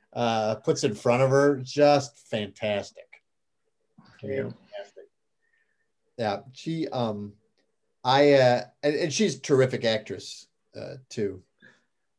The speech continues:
Speaker 1: Um, and
Speaker 2: Yeah, I mean, she's, she's fantastic in it. So I hope they, I mean, I, it sounds like they left a way for her to come back, 'cause she,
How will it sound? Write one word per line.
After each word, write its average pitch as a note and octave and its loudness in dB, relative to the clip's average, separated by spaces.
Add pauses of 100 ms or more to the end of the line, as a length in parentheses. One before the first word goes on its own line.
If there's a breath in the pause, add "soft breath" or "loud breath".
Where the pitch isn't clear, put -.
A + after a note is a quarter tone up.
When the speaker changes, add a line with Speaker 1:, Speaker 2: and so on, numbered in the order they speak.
(160)
Speaker 1:
Um, F#2 -12 (380)
and B2+ 0
Speaker 2:
Yeah, C#3 4
I C3+ -4
mean, C3 -4
she's, - -8 (580)
she's D#3+ 0
fantastic D#3+ 4
in C#3 2
it. A#2+ -2
So B2+ 0
I - 4
hope C#3+ 0
they, B2 4
I B2 0
mean, C3+ -4
I, - -2
it D#3 -2
sounds E3 4
like C#3 2
they C3 4
left B2 0 (840 soft breath)
a A2+ 0
way A#2+ 2
for A#2+ 0
her A2 0
to G#2+ -2
come G#2 -8
back, - -8 (1160 soft breath)
'cause B2+ 0
she, D3 -2